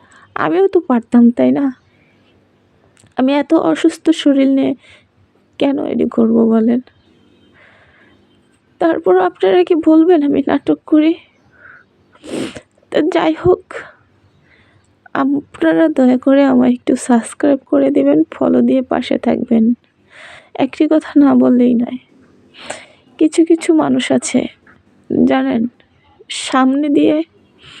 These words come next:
আপনাকে এত ভালোবাসা দেখাবে, আপনাকে এত দূর এগিয়ে নিয়ে যেতে চাবে, সামনে চলাতে সাহায্য করবে, অথচ দেখবেন যখন আপনি সামনে চলতে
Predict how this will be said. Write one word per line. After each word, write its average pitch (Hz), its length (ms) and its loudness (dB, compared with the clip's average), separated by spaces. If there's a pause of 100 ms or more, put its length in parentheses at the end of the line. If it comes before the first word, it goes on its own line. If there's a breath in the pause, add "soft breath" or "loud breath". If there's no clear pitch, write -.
(420 loud breath)
আপনাকে 294 460 -2
এত 277 180 0
ভালোবাসা 262 600 0
দেখাবে, - 560 -2 (360)
আপনাকে 262 400 -2
এত 254 280 2
দূর 262 240 2
এগিয়ে 262 300 2
নিয়ে 269 180 2
যেতে 269 260 -2
চাবে, 247 460 0 (920 loud breath)
সামনে 254 440 4
চলাতে 262 460 2
সাহায্য 247 520 0
করবে, 247 500 0 (1080 soft breath)
অথচ 330 460 0
দেখবেন 311 540 2
যখন 311 380 0
আপনি 320 280 -2
সামনে 269 400 0
চলতে 302 540 0